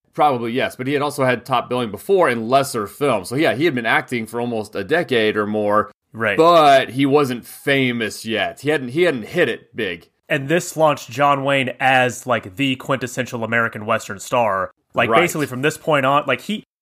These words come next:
Speaker 2: he would make other movies where he wasn't in Westerns, but, like, that's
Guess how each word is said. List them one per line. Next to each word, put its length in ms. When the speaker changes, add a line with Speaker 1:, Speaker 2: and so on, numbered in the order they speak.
Speaker 2:
he 120
would 120
make 200
other 200
movies 260
where 100
he 120
wasn't 340
in 100
Westerns, 380
but, 160
like, 160
that's 300